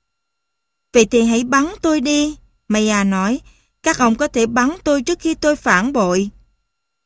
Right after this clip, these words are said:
"Đủ rồi, Maya, em đang bị kích động quá đấy. Hãy nói cho những quý ông này tất cả những gì họ muốn biết, để rồi chúng ta có thể về nhà." "Em không muốn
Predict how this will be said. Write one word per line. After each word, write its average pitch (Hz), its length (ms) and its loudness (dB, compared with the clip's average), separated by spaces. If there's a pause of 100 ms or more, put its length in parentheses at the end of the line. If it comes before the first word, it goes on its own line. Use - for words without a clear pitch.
(480)
"Đủ 208 300 4
rồi, 226 340 4
Maya, 240 580 2 (220)
em 254 180 2
đang 254 180 2
bị 196 120 0
kích - 260 -8
động 185 300 -2
quá 233 140 0
đấy. 269 300 -2 (300)
Hãy 220 180 2
nói 254 240 2
cho 330 100 -4
những 220 280 0
quý 320 140 0
ông 254 220 0
này 202 180 0
tất - 240 -4
cả 214 120 -2
những 214 320 0
gì 196 140 0
họ 185 180 -4
muốn 226 300 -4
biết, 302 220 -2 (280)
để 240 120 4
rồi 226 200 0
chúng 277 240 -8
ta 277 200 2
có 339 120 -4
thể 247 180 0
về 220 220 0
nhà." 202 460 0 (1400)
"Em 285 200 0
không 294 280 -4
muốn 320 380 -4